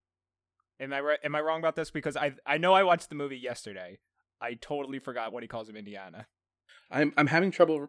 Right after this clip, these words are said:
Speaker 2: remembering when it happened. But that was when I found out, I don't know if it was, like, revealed earlier in the series or whatever, that the, that he took the name from the family dog.
Speaker 1: Yes, that was the first time in the series that he says that.
Speaker 2: Okay, got it.
Speaker 1: Yeah.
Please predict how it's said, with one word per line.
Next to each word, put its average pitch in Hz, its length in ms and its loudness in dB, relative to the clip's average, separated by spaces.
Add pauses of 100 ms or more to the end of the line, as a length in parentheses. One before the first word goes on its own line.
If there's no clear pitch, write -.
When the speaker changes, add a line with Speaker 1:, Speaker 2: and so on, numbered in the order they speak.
Speaker 2:
remembering 123 580 -2
when 107 200 0
it 107 100 -4
happened. 85 580 -8 (640)
But 151 140 8
that 175 160 12
was 147 120 12
when 143 140 8
I 139 160 8
found 120 300 0
out, 110 160 2
I 123 80 2
don't 139 100 2
know 120 120 -2
if - 100 -6
it 123 40 -4
was, 117 140 -4
like, 104 160 -6
revealed 113 340 -4
earlier 107 320 -2
in 101 100 -2
the 101 60 -4
series 110 460 0
or 101 80 -8
whatever, 98 480 -8 (300)
that 107 320 -2 (240)
the, 113 180 2 (160)
that 107 220 2
he 123 120 0
took - 220 0
the 120 80 -6
name 110 320 2
from 110 320 -6
the 107 100 -8
family 107 380 -4
dog. 95 400 -6 (320)
Speaker 1:
Yes, - 340 -8 (160)
that 151 180 4
was 151 120 -2
the 151 80 -2
first 147 220 -4
time 131 140 -2
in 120 60 -8
the 123 60 -8
series 117 300 -8
that 110 120 -8
he 107 60 -12
says 107 280 -10
that. 92 240 -12 (280)
Speaker 2:
Okay, 127 320 8
got 90 220 -4
it. 82 160 -12
Speaker 1:
Yeah. 110 180 -10